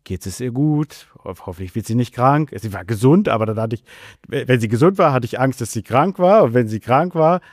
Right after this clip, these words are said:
ha-, wollte ich unbedingt so schnell wie möglich, dass sie gesund wird.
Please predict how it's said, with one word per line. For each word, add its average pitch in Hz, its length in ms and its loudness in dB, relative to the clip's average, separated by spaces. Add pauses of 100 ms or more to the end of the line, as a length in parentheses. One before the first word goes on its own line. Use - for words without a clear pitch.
ha-, 135 240 -2
wollte 113 400 0
ich - 160 -12
unbedingt 156 400 2
so 139 100 2
schnell 139 240 2
wie 127 60 2
möglich, 127 220 2
dass 127 140 0
sie 117 100 -2
gesund 110 360 0
wird. 95 220 -8